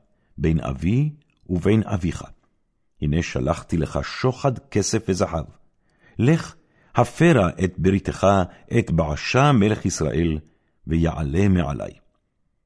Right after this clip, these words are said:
וישמע בן הדד אל המלך עשה, וישלח את שרי החיילים אשר לו על ערי ישראל, ויך את עיון ואת דן, ואת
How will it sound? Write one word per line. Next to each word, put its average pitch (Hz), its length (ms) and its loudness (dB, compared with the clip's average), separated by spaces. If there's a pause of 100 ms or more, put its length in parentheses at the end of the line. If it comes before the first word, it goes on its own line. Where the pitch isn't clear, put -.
(160)
וישמע 85 500 -4
בן 64 180 -4
הדד 65 420 -6 (400)
אל 80 120 -2
המלך 76 520 -2
עשה, - 300 -4 (680)
וישלח 123 580 0
את - 100 -4
שרי 92 540 0
החיילים 73 800 -2
אשר - 260 -8
לו 92 380 0 (220)
על 104 140 2
ערי 95 300 0
ישראל, 98 520 -2 (680)
ויך 117 560 -4
את - 220 -8
עיון 127 520 2 (340)
ואת - 320 -6
דן, 87 440 -2 (520)
ואת 95 260 0